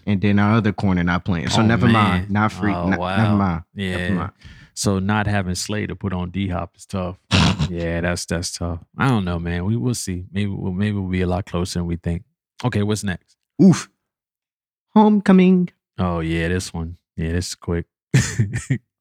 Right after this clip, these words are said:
Speaker 1: Um, I'll take the Jets. I just wanna say, I just wanna say a couple words.
Speaker 2: <laughs> Okay.
Speaker 1: Um, actually, no, this Jets versus the Rams right here.
Speaker 2: Oh, man.
Speaker 1: I just, I just wanna say a couple words.
Speaker 2: Man. Oh, wow.
Speaker 1: Three words, actually.
Speaker 2: Okay.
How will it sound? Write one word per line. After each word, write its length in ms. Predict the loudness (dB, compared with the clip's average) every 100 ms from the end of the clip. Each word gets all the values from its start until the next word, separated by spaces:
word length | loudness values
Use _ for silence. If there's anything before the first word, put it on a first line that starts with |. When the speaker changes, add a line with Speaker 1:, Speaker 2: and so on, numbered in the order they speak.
| 0
Speaker 1:
Um, 340 | 2 4 2 2
I'll 140 | 0
take 200 | 0 -4
the 80 | -2
Jets. 320 | 0 0 0
I 100 | 0
just 180 | 0 2
wanna 200 | 2 2
say, 340 | 2 2 4
I 140 | 4 4
just 180 | 2
wanna 120 | 2 2
say 160 | 2 0
a 40 |
couple 260 | 0 -4 -2
words. 680 | -2 0 0 -2 -6 -8
Speaker 2:
<laughs> 0 |
Okay. 180 | -4 2
Speaker 1:
Um, 320 | 4 6 4 4
actually, 320 | 2 2 4 4
no, 160 | 4
this 240 | 4 0 0
Jets 320 | 0 0 0
versus 240 | -2 -2
the 100 | 0
Rams 320 | 2 4 2
right 160 | 2 0
here. 160 | -2 -2
Speaker 2:
Oh, 300 | 0 0 -2
man. 640 | -2 0 0 0 0 -2 0
Speaker 1:
I 60 | 2
just, 120 | 2
I 60 | 2
just 160 | 2
wanna 120 | 0
say 160 | 0 0
a 20 |
couple 240 | -2 -6 -8
words. 460 | -8 -6 -4 -4
Speaker 2:
Man. 640 | -2 -4 -6 -8 -8 -10 -12 _ -4
Oh, 300 | -4 -4 -6
wow. 560 | -4 -4 -4 -6 -6
Speaker 1:
Three 140 | 0 2
words, 320 | 4 2 2
actually. 480 | -2 -6 -8 -8 -4
Speaker 2:
Okay. 440 | -2 -2 -2 -2